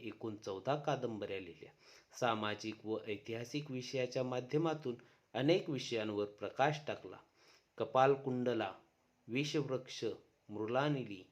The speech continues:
आनंदमठ अशांसारख्या कादंबऱ्यामुळे त्यांना अपार लोकप्रियता मिळाली. याशिवाय त्यांनी ऐतिहासिक, धार्मिक, चर्चात्मक,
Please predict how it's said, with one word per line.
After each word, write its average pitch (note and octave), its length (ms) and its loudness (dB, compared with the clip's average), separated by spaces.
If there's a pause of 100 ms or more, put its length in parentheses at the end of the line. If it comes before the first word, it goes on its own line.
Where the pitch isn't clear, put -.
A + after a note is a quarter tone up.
(340)
आनंदमठ B2 680 2 (320)
अशांसारख्या G#2+ 760 -6
कादंबऱ्यामुळे A#2+ 880 -2 (420)
त्यांना G#2+ 360 0
अपार C3 440 4 (760)
लोकप्रियता A2+ 880 2
मिळाली. F#2+ 400 0 (560)
याशिवाय A2 480 8
त्यांनी G#2 360 0 (100)
ऐतिहासिक, A2 800 -2 (220)
धार्मिक, B2 540 0 (400)
चर्चात्मक, A#2+ 640 4